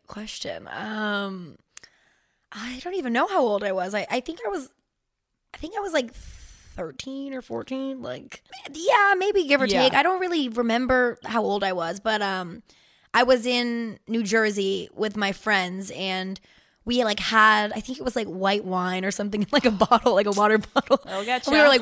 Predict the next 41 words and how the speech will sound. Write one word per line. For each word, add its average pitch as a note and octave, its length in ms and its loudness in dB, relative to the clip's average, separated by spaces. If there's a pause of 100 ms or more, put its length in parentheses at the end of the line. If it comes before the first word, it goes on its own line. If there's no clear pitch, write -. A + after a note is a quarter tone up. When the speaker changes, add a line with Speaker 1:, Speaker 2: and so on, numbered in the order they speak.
Speaker 1:
walking G#3+ 320 6
around G#3+ 260 4
New G#3+ 80 2
Jersey. G3+ 280 4
We'd G#3 120 -2
go G3+ 120 4
to, G3+ 60 4
like, G3 240 0
the G#3+ 100 -2
Quick G#3+ 260 -2
Check. - 480 -4 (200)
I A3+ 60 4
remember B3 260 6
the, G#3 540 2 (240)
the A3 120 -2
next A3 260 -2
morning, G3 320 -4
like, F#3 240 -8
I E3+ 100 -4
was, F#3 260 -6
<laughs> - 40 -2
like, B3 160 0
I B3 60 6
was A#3 300 4
hungover. A3+ 680 2 (320)
Speaker 2:
And G3+ 100 -6
you're G3 100 -6
like, F#3+ 220 -4
"What G3+ 140 -6
is C4+ 160 -6
this?" A3+ 200 -4
Speaker 1:
'Cause G4 120 -2
I F4+ 80 6
had, D#4 100 4 (180)
you C4+ 60 0
know, G#3+ 80 -2
I G#3 60 -4
had A3 100 -6
maybe, G#3+ 140 0
Speaker 2:
Right. B3 300 4
Speaker 1:
like, G#3+ 80 -10